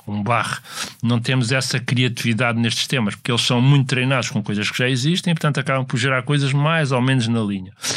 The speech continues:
Eu posso pedir a um sistema para gerar um quadro no estilo do Picasso, e ele faz isso bem feito, mas não posso pedir a um sistema que crie um novo estilo de pintura que seja revolucionário e que venha a ser famoso no futuro. Neste momento ainda não sabemos fazer isso.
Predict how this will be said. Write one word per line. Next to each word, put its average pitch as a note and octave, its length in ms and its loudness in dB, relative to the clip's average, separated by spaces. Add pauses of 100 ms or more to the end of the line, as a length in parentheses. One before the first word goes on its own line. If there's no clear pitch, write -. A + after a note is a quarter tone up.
(140)
Eu - 80 -8
posso C3 280 -2
pedir C#3+ 240 0
a C#3 40 2
um C3 60 2
sistema C3 500 0
para B2 160 -2
gerar B2 340 0
um A#2 100 2
quadro A#2 320 -2
no G#2+ 80 0
estilo G#2+ 240 -2
do G#2 140 -4
Picasso, E3 600 -2
e A2+ 100 0
ele A2 80 -2
faz F#2+ 260 -4
isso G2 180 -4
bem A#2+ 140 0
feito, E3 340 -2 (500)
mas C3 140 4
não D3+ 180 4
posso D#3+ 460 0 (480)
pedir C#3 260 2
a C3+ 40 2
um C3+ 60 2
sistema E3 600 2
que F3+ 300 2 (440)
crie E3+ 320 4
um E3 80 8
novo D#3+ 360 6
estilo E3 460 2
de C#3+ 80 -4
pintura E3 640 2
que D3+ 100 -4
seja D3+ 280 2
revolucionário C#3+ 760 2
e C#3 40 -2
que C3+ 120 -4
venha C#3 220 2
a B2+ 40 2
ser C3 160 0
famoso C3 420 2
no B2 80 0
futuro. A#2 340 0
Neste A#2 240 2
momento C3+ 220 2
ainda A#2+ 140 4
não A#2 100 4
sabemos A2 280 0
fazer G2+ 280 -2
isso. D#2+ 220 -10